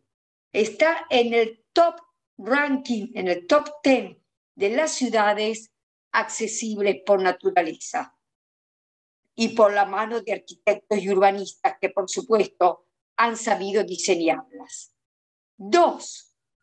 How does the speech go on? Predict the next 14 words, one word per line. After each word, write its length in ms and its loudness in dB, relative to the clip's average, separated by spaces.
Boston. 920 0
Y 200 0
tres, 600 -2
Barcelona, 1300 -2
la 140 -2
siempre 520 0
bella 640 -2
y 180 0
accesible 960 0
Barcelona. 1000 -4
De 140 0
momento, 880 2
en 220 0
Latinoamérica, 1120 -2